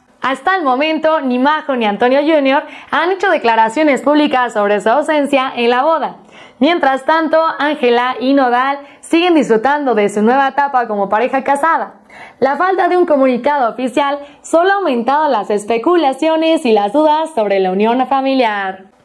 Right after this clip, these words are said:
Antonio Aguilar junior tiene una larga trayectoria artística. Aunque no tan popular como su hermano Pepe, a sus sesenta años ha construido una carrera sólida, pero su ausencia en la boda de su sobrina ha levantado muchas preguntas.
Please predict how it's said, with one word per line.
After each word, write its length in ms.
Antonio 420
Aguilar 360
junior 540
tiene 200
una 220
larga 380
trayectoria 520
artística. 640
Aunque 300
no 100
tan 140
popular 500
como 240
su 80
hermano 340
Pepe, 440
a 160
sus 140
sesenta 480
años 400
ha 140
construido 580
una 180
carrera 380
sólida, 580
pero 200
su 100
ausencia 380
en 60
la 120
boda 300
de 160
su 180
sobrina 800
ha 160
levantado 500
muchas 300
preguntas. 640